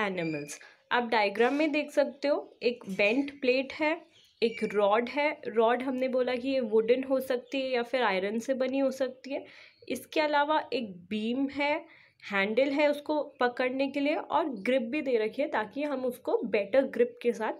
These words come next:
पकड़ सकें। जो बेंट प्लेट है वो ब्लेड की तरह काम करती है। So this is hoe। Next is cultivator। Nowadays plowing is done by tractor driven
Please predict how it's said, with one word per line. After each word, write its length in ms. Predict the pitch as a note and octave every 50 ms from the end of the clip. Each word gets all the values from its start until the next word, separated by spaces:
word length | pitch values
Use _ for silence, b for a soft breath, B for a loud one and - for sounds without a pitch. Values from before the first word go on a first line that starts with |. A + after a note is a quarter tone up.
| -
पकड़ 280 | - - - - F3 E3+
सकें। 420 | E3+ - E3 D3+ - - D3 D3+ - B B B B B B B B
जो 220 | A#3 D#4+ F#4 F4+ - G3+
बेंट 380 | G#3 A3 B3 F#4+ - - -
प्लेट 400 | - _ - C4 C#4+ D#4+ E4 E4
है 260 | C#4 A3 A#3 - - -
वो 160 | A#3+ B3+ E4
ब्लेड 500 | D4+ A#3+ G3+ A3 A3+ A#3+ B3+ C4 A#3+ -
की 100 | - D#4
तरह 240 | D4+ C#4+ C4 B3+ C#4
काम 340 | D4 D4 B3+ G#3+ F#3+ F3+ F#3
करती 380 | E3+ F3 D#3+ - - - D3 C3+
है। 120 | C#3 C3+ - _ _ _ _ _ _ _ _ _ _ _ _ _ _ _ _ _ _ _ _ _ -
So 120 | - B3 A#3+
this 260 | A3 A#3 A#3 A#3 C#4+
is 240 | D#4 C#5 C#5+ - - - _ _ - - A#3
hoe। 140 | G3 D3+ - - B B B B B B B B B B A#3
Next 380 | A#3+ B3+ C4 F#4 - - - -
is 160 | E4 A4 A4+ - - - -
cultivator। 720 | B3+ A3+ A3 G#3+ A3 C4 B3 A3 F3+ D3+ D3+ - C#3 C#3 D#3 D#3 - _ _ -
Nowadays 680 | A3+ A#3 A#3+ C#4 D#4+ G4 A4 A4 A4 D4 B3 B3 C#4 C#4 - - - _ - C4
plowing 360 | B3 A#3 A3 G3+ F#3+ G#3 B3+ C#4 - - -
is 140 | C#4+ C#4 C4 G3 G3 A3
done 200 | A3+ A#3+ C#4+ D4
by 140 | C#4 C#4 C#4+ D4 C#4+ C#4+ -
tractor 580 | C#4 A#3 - - - _ _ - E4 F4 F#4 E4+ C4 A#3
driven 320 | B3+ A#3+ A3 A#3 A#3 A#3